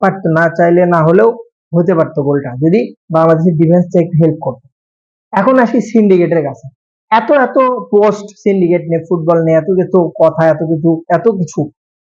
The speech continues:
আনিসুর রহমান জিকোকে নাকি একটা পোস্ট হয় না, তাকে নাকি এক-, একটা বার আওয়াজ তোলা যায় না। তার যে এক্সপিরিয়েন্স, মানুষ, পৃথিবীতে এমন কোনো মানুষ নাই, এমন কোনো মানুষ নাই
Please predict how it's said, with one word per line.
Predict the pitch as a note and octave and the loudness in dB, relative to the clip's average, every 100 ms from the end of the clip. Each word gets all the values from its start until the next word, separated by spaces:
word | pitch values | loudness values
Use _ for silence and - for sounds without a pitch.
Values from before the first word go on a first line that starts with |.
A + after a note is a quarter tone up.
| _ _ _ _ _ _ _ _ _ | _ _ _ _ _ _ _ _ _
আনিসুর | E3+ G3+ G3 A3+ | -2 0 2 2
রহমান | A3 G#3+ | 2 2
জিকোকে | D#3 F#3+ G#3 F3 F#3 | 2 0 2 0 0
নাকি | F3 F3 | 0 -2
একটা | - E3 F#3 | -2 -4 -4
পোস্ট | D#3+ - C#3 | -4 -4 -4
হয় | C#3+ | -2
না, | D3+ C3 - _ _ _ - | -2 -6 -12 _ _ _ -6
তাকে | C#3+ E3+ | -2 2
নাকি | E3+ D#3+ | 2 2
এক-, | E3 - - F3+ | 0 0 -4 -4
একটা | - F3+ | 0 0
বার | E3+ F3 D#3+ - _ _ | 2 0 -4 -14 _ _
আওয়াজ | E3 E3+ E3 | 0 2 0
তোলা | - E3+ E3+ | -2 0 0
যায় | D3 D3+ | 0 -2
না। | D#3 C#3 - _ _ _ _ _ _ - | -4 -6 -14 _ _ _ _ _ _ -2
তার | G3+ G3+ | 0 2
যে | G#3+ | 2
এক্সপিরিয়েন্স, | G3+ - A#3 G3+ D3+ - | 0 -2 0 0 -2 -6
মানুষ, | A3+ B3+ C#4+ B3 - - _ _ _ _ | -2 0 2 0 -6 -20 _ _ _ _
পৃথিবীতে | B3 - D4 C#4+ C#4 | -2 2 2 2 2
এমন | G3+ F#3 B3 C4+ B3+ | 2 0 2 0 0
কোনো | A3+ B3+ | 0 0
মানুষ | B3+ A#3 A3 A3 | 0 0 -2 -2
নাই, | G#3 E3+ D#3+ G3+ | 0 2 2 2
এমন | A#3+ B3+ A#3 G3+ | 2 2 0 0
কোনো | A3+ | 0
মানুষ | A3 G3+ G#3 G3+ F#3+ | 0 0 -2 -4 -2
নাই | G#3 A3+ | 0 0